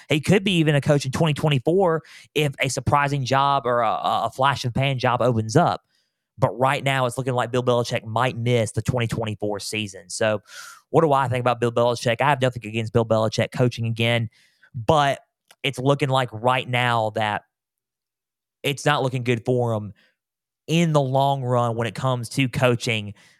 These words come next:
uh, this season or even and beyond. So I don't know what's gonna happen. Uh, it's kinda interesting on why they passed over Bill Belichick.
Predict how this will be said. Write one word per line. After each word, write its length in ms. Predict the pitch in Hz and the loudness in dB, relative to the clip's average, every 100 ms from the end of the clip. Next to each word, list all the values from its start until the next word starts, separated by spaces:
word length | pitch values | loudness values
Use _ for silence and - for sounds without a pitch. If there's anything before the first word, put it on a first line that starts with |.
| - | -2
uh, 220 | 110 107 | 0 0
this 260 | 104 135 - | -2 -2 -2
season 320 | 131 117 120 | -4 -2 0
or 140 | 127 | 2
even 180 | 131 117 | 0 -2
and 100 | 110 | -2
beyond. 480 | 107 104 110 95 90 | -2 0 -2 -2 -4
So 120 | 101 | 0
I 80 | 135 | 2
don't 120 | 156 | 4
know 160 | 160 131 | 2 2
what's 140 | 123 | 0
gonna 160 | 120 101 | -4 -4
happen. 400 | 107 92 95 - - - - - | -4 -4 -10 -12 -20 -20 -6 0
Uh, 220 | 117 117 | 2 0
it's 160 | 127 - | -4 -4
kinda 320 | - 202 180 | 0 2 2
interesting 420 | 156 151 135 143 131 | -2 -2 0 0 0
on 160 | 117 | 0
why 240 | 117 127 131 | 2 2 2
they 100 | 120 | 0
passed 380 | - 131 107 | 0 -2 0
over 340 | 127 120 107 104 | 0 0 -2 -6
Bill 260 | 101 113 107 | -4 -2 -2
Belichick. 480 | 104 101 104 82 | -2 -4 -4 -6